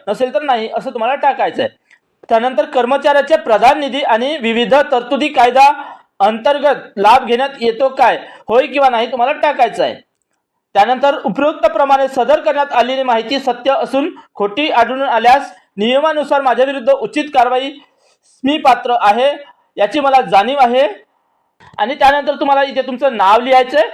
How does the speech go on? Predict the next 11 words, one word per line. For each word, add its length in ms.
आणि 160
तुम्हाला 280
इथे 220
सही 420
करायची 380
आहे. 80
आणि 240
त्यानंतर 460
आता 260
हे 160
दुसरं 380